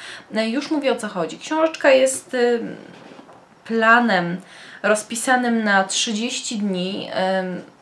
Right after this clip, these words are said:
zamysł jest po prostu taki, żeby w ciągu trzydzieści, trzydziestu dni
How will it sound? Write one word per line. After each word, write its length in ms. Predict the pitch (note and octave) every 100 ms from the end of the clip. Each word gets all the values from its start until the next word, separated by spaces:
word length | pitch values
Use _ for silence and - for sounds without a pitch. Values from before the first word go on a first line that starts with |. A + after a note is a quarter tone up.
| _ -
zamysł 520 | G#3 C4+ C#4+ C#4 A#3+
jest 260 | A#3 A#3+ -
po 80 |
prostu 380 | G3 A3 G#3+ A3
taki, 320 | G#3+ A3+ A#3+
żeby 220 | G3+ F#3 F#3+
w 60 |
ciągu 280 | - G#3+ F#3+
trzydzieści, 720 | G3 - G3 G#3 - - F#3+
trzydziestu 540 | F#3+ - G3+ F#3 F#3 G3+
dni 300 | G3+ G#3+